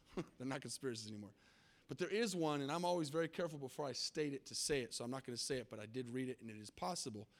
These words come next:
but I don't, I don't know if it's true, that one of the seats of the seven hundred and something seats in the parliament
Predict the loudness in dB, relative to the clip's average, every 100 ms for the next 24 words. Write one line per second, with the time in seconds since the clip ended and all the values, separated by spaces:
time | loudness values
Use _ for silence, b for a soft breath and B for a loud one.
0 | -6 -4 -2 -4 -6 -4 -6 -4 -2 0
1 | 0 -2 B B B B B -8 -6 -2
2 | 6 8 8 4 2 4 2 0 -6 -6
3 | -2 0 0 -2 -2 -2 -2 -2 -4 -2
4 | 0 0 -2 -6 -2 -2 0 0 0 0
5 | -6 -8